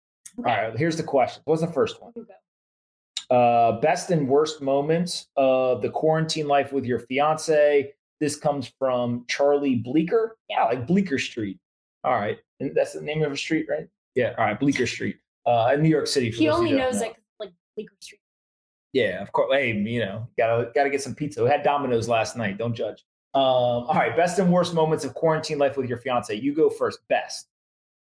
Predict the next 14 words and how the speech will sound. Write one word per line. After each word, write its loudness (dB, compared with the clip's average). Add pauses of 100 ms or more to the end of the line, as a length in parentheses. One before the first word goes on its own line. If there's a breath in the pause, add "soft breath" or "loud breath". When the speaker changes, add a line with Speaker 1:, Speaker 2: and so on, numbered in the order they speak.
(120)
Speaker 1:
Best? -4 (100)
Speaker 2:
Yeah. -6 (500)
Speaker 1:
Um, -4 (760)
it's -2
kind 0 (120)
of -16
fun 0
to, -4
like, -2
annoy -4
you -4
all -6
the -8
time. -6